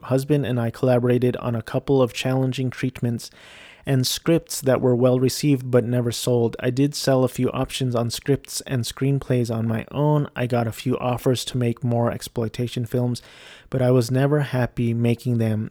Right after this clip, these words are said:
and I didn't want to repeat myself. After enduring a decade of barely making a living, I gave up."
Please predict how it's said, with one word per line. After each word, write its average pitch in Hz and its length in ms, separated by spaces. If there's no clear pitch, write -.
and 120 180
I 110 80
didn't 120 280
want 113 180
to - 120
repeat 113 440
myself. 113 520
After 135 260
enduring 131 480
a 113 80
decade 123 500
of 113 200
barely 123 380
making 120 380
a 117 60
living, 113 480
I 120 140
gave 117 340
up." 92 220